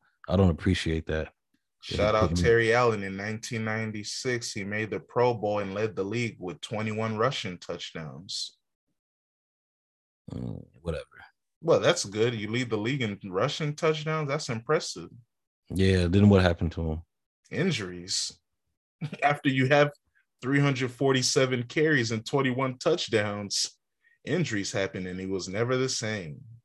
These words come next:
Speaker 1: Was he drafted by the Washington team?
Speaker 2: No, he was drafted by Minnesota.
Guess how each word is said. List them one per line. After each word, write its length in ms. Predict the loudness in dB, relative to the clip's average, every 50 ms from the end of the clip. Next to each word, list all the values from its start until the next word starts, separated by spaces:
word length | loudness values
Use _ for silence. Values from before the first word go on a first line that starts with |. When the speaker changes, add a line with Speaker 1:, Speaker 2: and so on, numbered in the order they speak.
| _ 2 6
Speaker 1:
Was 140 | 8 10 10
he 80 | 10
drafted 420 | 10 10 10 8 8 8 4 4 6
by 340 | 8 8 10 10 8 8 6
the 520 | 4 2 2 2 2 2 2 0 -2 -4 -8 -12 _ _ _ _ _ _ _
Washington 640 | 0 4 6 6 4 4 0 -4 -2 0 2 2 2
team? 360 | 4 2 2 2 2 0 -2 -6 _ _ _ _ _ _ _ _ _ _ _ _ _ _ _ _ _ -12
Speaker 2:
No, 320 | -6 -2 0 2 2 4 2
he 80 | 2
was 180 | 0 -2 -4 -2
drafted 500 | 0 2 2 2 2 0 -2 -4 0 0
by 160 | 0 0 0
Minnesota. 880 | 0 -4 -6 -6 -6 -6 -6 -4 -2 -2 0 0 -2 -4 -6 -8 -10